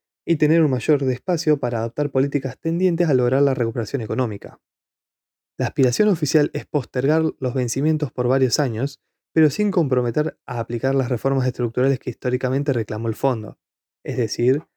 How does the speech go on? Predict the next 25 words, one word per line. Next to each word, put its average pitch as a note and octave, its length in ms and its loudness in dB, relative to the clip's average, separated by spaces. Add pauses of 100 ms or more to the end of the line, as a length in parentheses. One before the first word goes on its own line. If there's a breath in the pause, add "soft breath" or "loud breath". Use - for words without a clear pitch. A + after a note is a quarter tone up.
la A#2 160 -2
reforma A2+ 360 0
laboral, B2 460 2
la A2+ 100 -2
reforma A#2+ 380 -6
jubilatoria C3 500 2
y D3+ 40 4
la A#2+ 120 0
reforma A2+ 380 -6
tributaria. A2 560 -4 (220)
En B2+ 100 -6
la A#2+ 80 0
nota B2+ 280 2
no A#2+ 120 -2
se B2 120 -6
hace A2+ 160 -8
mención, B2+ 380 -2
pero A2+ 140 -2
bueno, A2+ 220 -6
es, - 80 -14 (760)
es A#2+ 140 -6
importante A#2+ 640 0
ponerlo A#2 320 -2
en A2+ 60 -6
contexto. G#2+ 540 -10